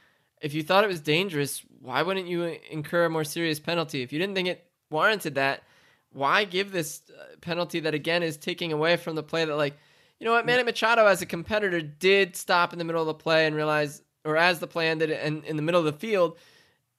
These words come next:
Speaker 1: tried to help Edman, like, tried to do the right thing right away, tried to say, like, "Ooh, my bad, man. Like, uh, you're cool, right? You're good. I'm, I'm sorry."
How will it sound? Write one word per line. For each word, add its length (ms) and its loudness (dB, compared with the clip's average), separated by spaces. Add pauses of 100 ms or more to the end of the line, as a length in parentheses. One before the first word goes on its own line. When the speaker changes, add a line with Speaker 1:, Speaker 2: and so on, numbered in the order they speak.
(320)
Speaker 1:
tried 240 2
to 100 2
help 220 0
Edman, 320 -4
like, 220 -12
tried 320 0
to 40 -18
do 120 -6
the 100 -2
right 180 0
thing 160 -4
right 140 -2
away, 180 0
tried 220 -2
to 80 -4
say, 140 0
like, 180 -2
"Ooh, 220 -6
my 180 -4
bad, 300 2
man. 240 -2
Like, 260 -6
uh, 160 -2 (580)
you're 160 -4
cool, 280 2
right? 180 4
You're 80 -4
good. 340 6
I'm, 240 2
I'm 140 -2
sorry." 440 -2